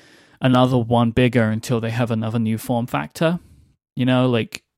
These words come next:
if Apple ever do a folding phone,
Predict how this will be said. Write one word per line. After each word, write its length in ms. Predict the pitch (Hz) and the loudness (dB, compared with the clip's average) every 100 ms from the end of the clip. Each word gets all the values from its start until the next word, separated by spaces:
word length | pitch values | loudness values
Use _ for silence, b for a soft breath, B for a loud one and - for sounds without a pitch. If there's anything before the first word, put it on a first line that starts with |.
| _ - | _ 0
if 280 | 131 123 | 2 0
Apple 340 | 120 123 143 127 | -2 -2 0 0
ever 200 | 123 123 | 2 2
do 240 | 123 123 | 4 4
a 60 | 131 | 4
folding 500 | - 123 143 147 147 _ | 2 2 2 0 -4 _
phone, 380 | 156 143 156 | 2 2 2